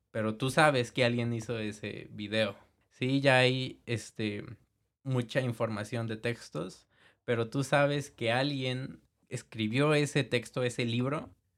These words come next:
con cierta intención, o que dedicó ciertas horas para escribir ese texto. Entonces, yo siento, yo creo, que hay algo ahí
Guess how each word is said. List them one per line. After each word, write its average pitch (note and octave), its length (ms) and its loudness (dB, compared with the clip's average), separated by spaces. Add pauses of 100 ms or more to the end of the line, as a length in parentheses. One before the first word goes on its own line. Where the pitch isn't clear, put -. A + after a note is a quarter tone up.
(160)
con A#2 720 -2 (360)
cierta C#3+ 420 -2
intención, A#2 720 -2 (160)
o A#2+ 140 -6
que B2+ 120 2
dedicó B2 500 0 (180)
ciertas D3 580 0
horas C3 440 4
para A2 220 0
escribir A#2 500 -2
ese A2 640 -6 (680)
texto. - 360 -6 (480)
Entonces, C#3 380 0 (160)
yo C3+ 500 2
siento, D3+ 760 -4 (260)
yo B2 180 -4
creo, B2 380 -2 (400)
que C#3 100 -2
hay C3+ 320 0
algo C#3+ 380 2
ahí C#3+ 360 2